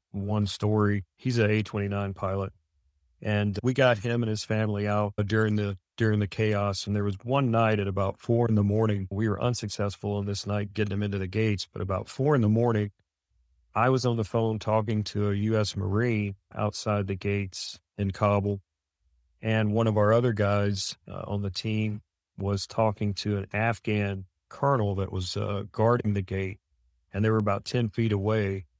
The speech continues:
And I was on Samin's phone yelling above the gunfire to the Marine,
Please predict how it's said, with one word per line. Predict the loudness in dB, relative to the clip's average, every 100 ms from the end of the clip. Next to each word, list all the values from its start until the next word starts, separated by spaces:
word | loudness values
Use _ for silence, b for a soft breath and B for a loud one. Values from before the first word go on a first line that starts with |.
| _ _
And | -4
I | 0 2
was | 2
on | 0 0
Samin's | 0 0 0 0 -2 -4
phone | -4 -2 -2 -6 -12 _ _ _ _ _ _
yelling | 0 2 4 2
above | 2 2 2
the |
gunfire | 2 2 0 0 0 0 -2
to | -4
the | -2
Marine, | -2 0 0 0 -2